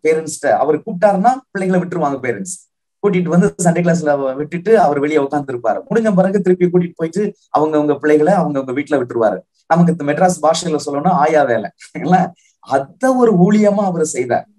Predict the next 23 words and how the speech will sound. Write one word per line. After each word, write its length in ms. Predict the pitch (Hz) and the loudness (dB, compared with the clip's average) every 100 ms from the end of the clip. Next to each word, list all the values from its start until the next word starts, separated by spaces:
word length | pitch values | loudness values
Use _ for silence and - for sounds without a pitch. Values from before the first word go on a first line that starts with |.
| _ _ | _ _
So 220 | - 175 170 | -6 -2 -2
ஊழியம் 340 | 226 247 220 | -2 -2 -2
அப்படின்றது 360 | 175 170 170 156 | 0 0 0 -2
வந்து 360 | 170 196 - | -2 -2 -2
சுவிசேஷம் 580 | - 160 160 170 170 160 | -4 -8 -6 -6 -8 -6
அறிவிக்கிறது 540 | 120 156 170 - 165 | -4 -4 -6 -8 -6
மட்டும்தான் 680 | 151 120 160 165 175 170 90 - | -4 -4 -2 2 4 4 -2 -10
அப்படிங்கிறது 440 | - 139 135 127 | -8 -6 -4 -4
இல்ல, 280 | 113 117 101 _ _ _ _ | 0 0 0 _ _ _ _
இல்ல? 220 | 120 143 | -4 -2
ஆண்டவருக்காக 600 | 123 170 156 156 156 165 | -4 -4 -2 -2 -4 -2
ஒரு 240 | 147 123 | -2 -2
சின்ன 440 | 120 139 160 175 165 - | -6 -14 0 2 2 0
சபையில 400 | - 151 151 151 | -2 -2 0 0
நம்ம 340 | 123 123 117 - | 0 -4 -6 -2
பெருக்கிறோமா 540 | 135 156 147 139 139 107 - | -2 0 -2 0 0 -2 -4
ஊழியம், 380 | 123 113 110 - _ _ _ | 0 0 -2 -8 _ _ _
இல்ல? 300 | 110 143 156 _ | -6 -4 -6 _
ஒரு 180 | 117 113 | -2 0
ஒற்றை 360 | 120 120 175 170 | 0 2 4 4
அடிக்கிறோமா 520 | 156 151 156 151 131 | 2 0 0 0 -2
ஊழியம், 480 | 123 143 127 98 - _ | -2 -4 -4 -4 -8 _
இல்லையா? 440 | - 127 151 - | -8 -4 -4 -6